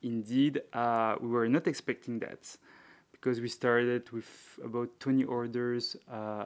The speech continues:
a week, and now we are about twenty-five orders a day. So that's really, really nice. So yes, we'll do that, uh, even after the restaurant reopen, and, um, we'll try to extend our product range.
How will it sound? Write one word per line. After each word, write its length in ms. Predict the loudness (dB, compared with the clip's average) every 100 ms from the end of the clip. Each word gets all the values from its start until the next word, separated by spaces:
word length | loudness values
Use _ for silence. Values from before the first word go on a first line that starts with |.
| -6
a 60 |
week, 460 | -4 -4 -6 -14 -14
and 180 | -6 -2
now 200 | 0 0
we 180 | 0 0
are 400 | -2 -2 -4 -8 -14
about 480 | -10 -6 -6 -8 -14 _ _ _ _ -12
twenty-five 600 | -6 -4 -4 -4 -6 -6 -10
orders 480 | -10 -6 -8 -8 -12
a 60 | -14
day. 320 | -4 -2 -2 -6 _ _ _
So 140 | -12 -4
that's 380 | -4 -6 -10 -8
really, 160 | -8
really 260 | -6 -4 -2
nice. 400 | -2 -2 -4 -14 _ _ _ -20 _ _ _ _ _
So 140 | 2 8
yes, 320 | 8 6 4
we'll 200 | 2 2
do 140 | 4
that, 300 | 4 4 2
uh, 300 | -2 2 0 0
even 260 | 0 0 0
after 340 | -2 -2 -4
the 600 | 0 2 2 2 0 -4
restaurant 580 | -4 -4 -2 -2 -2 -4
reopen, 560 | -2 -2 -2 -4 -2 -4 _ _
and, 320 | -4 -2 -2
um, 720 | 0 0 -2 -2 -4 -6 -6 -10 -12 -10
we'll 220 | -8 -8
try 240 | -6 -2 -2
to 160 | -2
extend 380 | -6 -6 -4 -2
our 120 | -2
product 400 | -4 -2 -2 -2
range. 380 | -6 -4 -4 -6